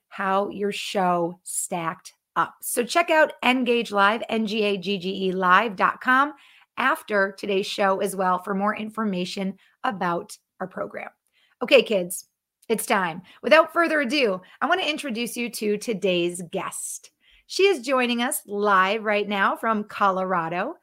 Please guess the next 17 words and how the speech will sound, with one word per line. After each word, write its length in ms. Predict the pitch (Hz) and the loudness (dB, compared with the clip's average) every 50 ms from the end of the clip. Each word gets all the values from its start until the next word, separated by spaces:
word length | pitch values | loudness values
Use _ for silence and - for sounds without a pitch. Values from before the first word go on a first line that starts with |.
| _ _ _ - - | _ _ _ -8 -4
and 100 | 214 214 | -2 -2
I 80 | 214 - | -2 0
absolutely 600 | - 190 202 - - 214 196 196 190 185 180 165 | 2 0 0 0 -4 -6 -6 -6 -4 -4 -4 -4
love 340 | 170 165 165 170 165 156 | -4 -4 -4 -6 -8 -10
her 160 | - - 160 143 | -10 -12 -12 -12
name. 460 | - - - - - - - - _ _ _ _ _ - | -12 -14 -16 -18 -18 -18 -18 -18 _ _ _ _ _ -18
Vivica 580 | 180 170 175 240 269 214 277 269 262 269 240 202 | -12 -4 -2 0 2 2 0 -2 -2 -6 -4 -2
Von 280 | 185 190 180 180 175 | -2 -2 -2 -2 -4
Rosen 560 | 160 160 156 156 156 - - 143 - - 190 - _ _ _ _ - | -6 -8 -8 -10 -12 -14 -16 -20 -20 -20 -20 -20 _ _ _ _ 2
is 140 | 254 240 | 4 6
our 140 | 247 226 220 | 8 6 6
guest 360 | 202 202 190 175 - - - | 6 2 -4 -4 -6 -10 -10
today. 320 | - 262 196 - 175 175 190 | -8 -8 -6 -6 -6 -6 -6
She's 240 | 196 - - 185 - | -8 -8 -10 -10 -8
laughing. 480 | 170 151 156 147 147 - - 180 175 - 233 247 - - - - 214 | -8 -8 -6 -8 -8 -6 -8 -8 -8 -8 -10 -12 -12 -14 -8 2 6
Vivica 480 | 294 320 320 370 - - 339 302 262 - - - - | 6 6 6 4 2 4 4 4 4 2 -8 -4 4
V-, 160 | 226 269 | 4 4